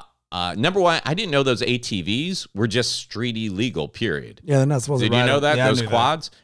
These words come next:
Speaker 1: I didn't know that. Like, that right there is an offense. But that being said, four of them were on the turnpike, pulled the illegal Yui while a helicopter was following them,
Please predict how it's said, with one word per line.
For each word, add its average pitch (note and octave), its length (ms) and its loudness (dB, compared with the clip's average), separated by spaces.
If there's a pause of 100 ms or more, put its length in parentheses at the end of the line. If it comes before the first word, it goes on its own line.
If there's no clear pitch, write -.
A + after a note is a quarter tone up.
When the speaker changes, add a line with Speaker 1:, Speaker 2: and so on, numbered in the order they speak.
Speaker 1:
I - 60 -2
didn't G3 160 2
know F#3+ 160 4
that. D2+ 240 -4
Like, G#2+ 220 0
that D3+ 200 2
right C3+ 200 2
there A#2 180 2
is D#2+ 80 -2
an F2 80 0
offense. - 440 -8 (300)
But G#2 320 0 (340)
that B2+ 160 0
being C#3 180 0
said, B2+ 320 0 (180)
four F3+ 300 0
of A#2+ 100 -4
them G2 340 -2
were G#2+ 160 2
on G2+ 120 0
the F2 80 -4
turnpike, G2+ 600 -2 (260)
pulled C#3 220 0
the C#3 140 0
illegal B2+ 360 -2
Yui A2+ 420 2
while A2+ 340 2
a G2 60 2
helicopter A#2 540 0
was F#2+ 160 -2
following A#2+ 380 0
them, E2+ 200 -2